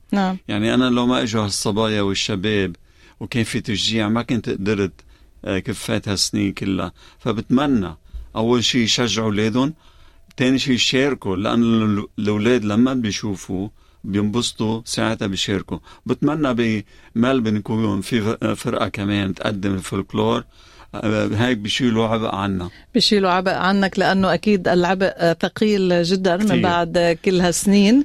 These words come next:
Speaker 1: وبدها التزام، وبدها أكيد، آه، إصرار، يعني، وتخطي لتذليل الصعوبات اللي هي كتير كتيرة أحيانًا.
Speaker 2: يعني، نحن هذا المهرجان تنجي على، آه، ملبورن، بدنا أربعة أشهر لبال خمسة أشهر حتى نتمرن،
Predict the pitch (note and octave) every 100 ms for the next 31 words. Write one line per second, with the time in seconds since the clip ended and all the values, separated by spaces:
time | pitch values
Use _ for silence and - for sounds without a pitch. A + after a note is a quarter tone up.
0 | - - - - A3 A3+ B3+ B3+ B3 A3+
1 | A3+ A3+ A#3 G3+ A3 A3 A3+ A3 G3+ F3+
2 | F3 F3 G3+ G3 G#3 - - G#3+ F#3 G3
3 | F#3 F3+ F3 E3+ - G3+ - G#3 G#3 A3
4 | G#3 F3+ E3+ E3 F3+ F3 F3+ F3 - E3+
5 | A3 - G3 E3+ F3 E3+ F3+ E3+ F#3+ A3+
6 | C4 - - D3 E3+ F#3 F#3 - D#3+ E3+
7 | F3+ - - G#3+ F3+ - F#3+ E3+ D#3+ -
8 | E3+ E3+ E3 - - - A#2+ C3 C3 D#3+
9 | B2 A2+ B2+ G#2+ G#2+ G2+ G#2 A2 G#2 A2+
10 | G#2+ G#2+ G2+ F#2+ F#2+ F#2+ F#2 _ - -
11 | G2+ G2 A#2+ A2 F2+ F#2+ E3+ - - B2
12 | A#2 A#2 B2 A2+ G#2 - G#2+ - G#2+ G#2+
13 | - - F#2+ G2+ G2 A2+ G2+ - G#2 -
14 | G#2 - G2+ A2 F#2+ F#2 A#2 G2 A2 C3+